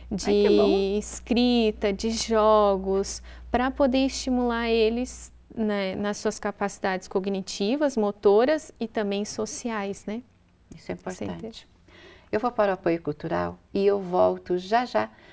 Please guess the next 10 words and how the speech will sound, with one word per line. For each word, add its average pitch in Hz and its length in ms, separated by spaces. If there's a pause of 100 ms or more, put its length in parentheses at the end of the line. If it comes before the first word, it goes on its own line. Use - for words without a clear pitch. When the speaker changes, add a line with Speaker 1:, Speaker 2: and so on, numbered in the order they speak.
(120)
Speaker 1:
pra 175 160
continuarmos 196 1000
nosso 170 320
bate-papo, 196 960
né, 220 280
sobre 190 320
o 175 40
lar 170 280 (300)
Santa - 540
Faustina. 160 840